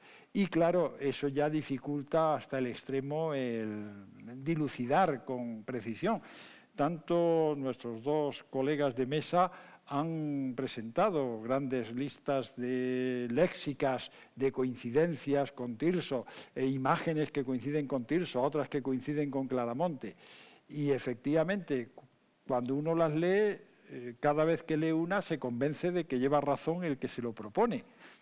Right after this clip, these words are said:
pero cuando lee al otro se, se convence de lo contrario. Y creo que no hay, que la razón es esa, es decir, es una, es una cultura tópica.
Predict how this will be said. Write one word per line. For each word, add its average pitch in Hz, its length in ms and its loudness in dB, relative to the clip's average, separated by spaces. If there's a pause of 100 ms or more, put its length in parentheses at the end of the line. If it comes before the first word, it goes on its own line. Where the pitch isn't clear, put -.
pero 131 200 2
cuando 131 300 2
lee 147 140 6
al 160 140 6
otro 196 520 2
se, 139 280 -4 (540)
se 135 180 -4
convence 139 460 2
de 156 100 6
lo 139 140 2
contrario. 127 600 0 (680)
Y 135 220 -2
creo 170 340 0
que 151 220 0
no 151 340 0
hay, 139 460 0
que 123 80 -4
la 123 140 2
razón 123 360 -2
es 143 180 0
esa, 127 320 -2
es 123 60 -4
decir, 127 280 0
es 139 180 -2
una, 151 640 -2
es 131 160 -12
una 151 160 -2
cultura 135 440 -2
tópica. 135 640 -4